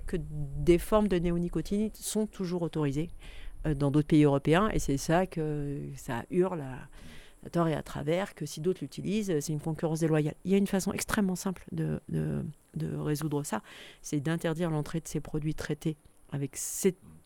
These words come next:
pesticides sur le sol français ou sur le sol européen. Et le, et l'autre question, c'est que c'est absolument scandaleux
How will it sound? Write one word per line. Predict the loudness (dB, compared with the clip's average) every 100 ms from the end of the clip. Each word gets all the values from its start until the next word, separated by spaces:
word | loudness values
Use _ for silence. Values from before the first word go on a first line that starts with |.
| 4
pesticides | 4 4 -4 -4 -8 -10
sur | -6 -2
le | 2
sol | 2
français | 2 -2 0
ou | 0
sur | 0 0
le |
sol | 0 0
européen. | 0 -2 -2 -4 -2
Et | 2
le, | 4 2 2 0 -2 -4 -4 0
et | 0
l'autre | 2 0 0
question, | 0 0 2 2 2
c'est | -2 -2 -2
que | -2
c'est | -6
absolument | -6 -2 0 0 -2
scandaleux | -6 -4 -2 0 0